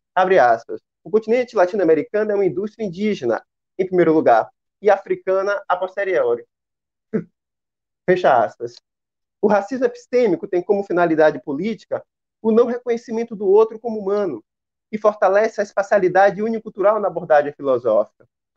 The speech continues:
A relação dos efeitos da colonialidade na América Latina tem seus desdobramentos entre a política, o poder, a epistemologia, o saber, e a ontologia, o ser.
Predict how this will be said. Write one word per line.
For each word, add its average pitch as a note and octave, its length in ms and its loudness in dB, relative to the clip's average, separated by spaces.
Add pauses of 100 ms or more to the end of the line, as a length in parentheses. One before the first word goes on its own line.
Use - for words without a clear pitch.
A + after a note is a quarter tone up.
(180)
A C#3+ 80 -2
relação F#3+ 420 2
dos G#3 100 -10
efeitos F#3+ 760 -2 (360)
da D#3+ 100 2
colonialidade D#3 600 4
na C#3 80 0
América C3+ 280 0
Latina D#3+ 560 -2
tem G3 160 -4
seus A3 360 -2 (300)
desdobramentos E3+ 960 2
entre F3+ 300 0
a D#3+ 40 0
política, G#3 540 -6
o - 40 -10
poder, D#3 440 0 (300)
a F3 80 4
epistemologia, F#3 720 -2
o F3 60 -2
saber, D#3 500 0 (100)
e G#3+ 60 0
a A3 60 4
ontologia, A3+ 720 -2
o C3+ 60 -6
ser. - 320 -10